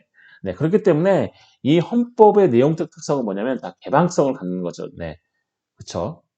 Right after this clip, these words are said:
개방성, 네, 개방성을 가지고 그다음에 여러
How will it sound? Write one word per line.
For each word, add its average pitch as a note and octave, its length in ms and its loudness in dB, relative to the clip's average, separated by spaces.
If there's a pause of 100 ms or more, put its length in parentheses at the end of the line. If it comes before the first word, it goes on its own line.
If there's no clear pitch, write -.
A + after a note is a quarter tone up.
(200)
개방성, A#2 720 -4
네, D2+ 280 -12 (560)
개방성을 C3+ 840 2
가지고 G#2 420 -6
그다음에 G#2+ 300 -6
여러 B2 260 6